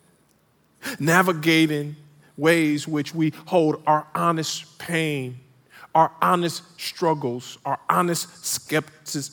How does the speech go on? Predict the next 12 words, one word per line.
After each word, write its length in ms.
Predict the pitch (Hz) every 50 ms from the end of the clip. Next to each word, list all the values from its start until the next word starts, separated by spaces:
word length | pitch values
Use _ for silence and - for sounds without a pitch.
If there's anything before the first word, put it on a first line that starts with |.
| - - -
skepticisms 800 | - - - 185 175 - 156 - - 165 151 135 139 135 131 - - - - - -
in 120 | 143 139
tension 520 | 135 - - 180 175 165 - 180 160 151 139
with 180 | 143 147 131 - - - _ _ -
a 80 | 135
lasting 680 | 123 123 127 139 151 160 151 - - 156 147 147 143 -
and 180 | - 131 123 123
living 540 | 123 127 135 127 127 135 127 123 120 120 123 - _ _ _ _ _
hope. 300 | _ - 135 117 107 104 - _ _ _ _ _ _ _ _ _ _ _ _ _ _ _ _ _ _ _ _ - - - -
So 140 | - - 156
how 180 | 151 170 185
long 460 | 196 196 196 196 185 156 139 123 127